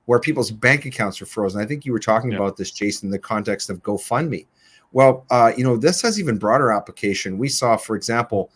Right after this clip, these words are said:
Speaker 1: Nigel Farage in Britain, who is one of the people who had led the, the whole Brexit movement. He was debanked,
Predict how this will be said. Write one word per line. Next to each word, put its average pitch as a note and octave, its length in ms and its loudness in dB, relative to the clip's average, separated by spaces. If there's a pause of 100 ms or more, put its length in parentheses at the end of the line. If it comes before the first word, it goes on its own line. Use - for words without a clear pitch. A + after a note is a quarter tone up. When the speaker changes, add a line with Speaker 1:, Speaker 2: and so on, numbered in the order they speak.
(320)
Speaker 1:
Nigel B2 360 2
Farage G#2 760 2
in G2+ 200 -8
Britain, G#2 420 -2
who G2 160 -6
is G2+ 160 -6
one A2+ 220 -2
of G2+ 80 -4
the G2+ 80 -2
people A2+ 360 -6
who G#2 360 -2 (280)
had G#2 200 -2
led A#2 320 2
the, G#2 340 0 (240)
the G2 80 -12
whole A#2 180 4
Brexit A2+ 480 -2
movement. F#2+ 400 -4
He F3+ 140 -6
was C#3 180 -2
debanked, A2+ 720 -4